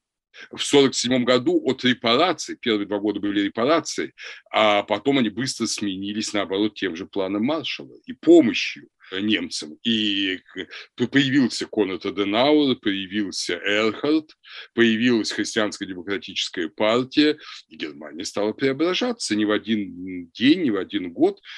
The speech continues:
Так я уверен, что все и в России это появится. Россия тоже страна со своей традицией, культурой, есть оппозиционная политика, есть политические партии,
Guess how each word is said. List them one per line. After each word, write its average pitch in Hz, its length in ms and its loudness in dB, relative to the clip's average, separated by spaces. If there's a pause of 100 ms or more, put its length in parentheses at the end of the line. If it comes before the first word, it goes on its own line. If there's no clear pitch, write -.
Так - 140 -4
я 120 80 4
уверен, 113 280 4
что 117 120 -8
все - 180 0
и 117 60 6
в 107 60 2
России - 400 -2
это - 160 -14
появится. - 560 -8 (260)
Россия 120 400 6
тоже 147 540 2
страна 95 520 -2
со - 400 -6
своей 82 360 -6
традицией, 127 600 -8
культурой, - 580 0 (260)
есть 104 240 2
оппозиционная 78 800 -8
политика, 92 640 -10
есть 78 440 -10
политические - 640 -14
партии, 107 540 0